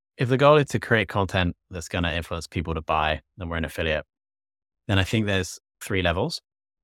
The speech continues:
I think written content is the easiest to get right, but the least impactful. And we go one step up, then we have audio content, which is a little bit harder to get right, but a little bit more impactful.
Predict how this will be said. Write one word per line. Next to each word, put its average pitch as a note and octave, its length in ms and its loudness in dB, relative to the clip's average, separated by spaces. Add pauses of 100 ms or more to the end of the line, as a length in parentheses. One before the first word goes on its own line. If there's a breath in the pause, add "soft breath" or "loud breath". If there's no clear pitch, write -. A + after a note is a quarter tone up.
I B2+ 60 0
think A#2+ 140 4
written B2 320 2
content F#2 440 0 (120)
is F2+ 240 -8
the E2+ 340 -2 (220)
easiest G#2+ 560 0
to - 80 -20
get E2+ 180 -2
right, C#2+ 240 -6 (1300)
but F2+ 180 2
the F#2 100 2
least F2+ 360 0 (180)
impactful. - 720 -4
And F2 140 -10
we E2+ 100 -6
go F2 180 2
one F2 200 0
step - 260 -2
up, C3+ 180 2
then F#2 160 0
we E2 60 2
have E2 180 -2
audio F#2 240 0
content, E2 440 -4 (360)
which F2+ 300 -4
is D#2+ 480 -4 (800)
a F#2+ 60 -6
little A2 220 6
bit G2+ 80 2
harder G2 200 6
to F2+ 80 -8
get E2+ 160 2
right, F2 260 2 (120)
but F2 120 -2
a E2+ 60 0
little E2+ 180 2
bit D#2+ 140 -2
more D#2+ 160 -2
impactful. D#2+ 480 -8